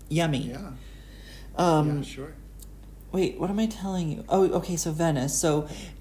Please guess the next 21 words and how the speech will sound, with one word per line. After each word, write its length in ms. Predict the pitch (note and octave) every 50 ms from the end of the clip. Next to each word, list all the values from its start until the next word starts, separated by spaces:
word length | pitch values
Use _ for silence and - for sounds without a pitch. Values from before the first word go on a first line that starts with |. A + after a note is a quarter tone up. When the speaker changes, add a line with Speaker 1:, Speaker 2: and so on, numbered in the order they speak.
| -
Speaker 1:
have 240 | - F3+ F3+ F3+ E3
you 120 | F#3+ G3+
been 200 | E3 G3 F#3 F#3
stepping 420 | F3+ - - F3 E3 E3 F3 E3+ E3
out 200 | D#3 D3 D3 D3
of 120 | D#3 D3
your 200 | D#3+ E3 D3+ D3+
cell 400 | D3+ - - D3 C3 C3+ C3+ C#3+
in 100 | D3 D3
the 60 | D3
mornings 560 | C#3+ C#3 C3+ C3+ C#3 C#3+ C#3+ D3 D3 D3 D3+ -
to 120 | - E3
go 320 | D3 C#3+ C#3+ C3+ C3+ C3 C3
and 140 | C3 C3 B2+
grab, 520 | C3+ C#3 A#2+ A#2+ A#2+ B2 A#2+ A#2+ - - - -
um, 540 | C3+ B2+ A#2 C3 B2 A2 G#2 - - - - - - - -
coffee 600 | - - C#3 B2+ C3+ C3 - B2 A#2+ A#2 A#2+ A#2+
and 100 | A#2 A#2
a, 340 | A#2+ A2 G#2+ A2 A#2 A#2+ - - - - -
and 120 | C3 B2
a 260 | A#2+ A2+ G#2+ - -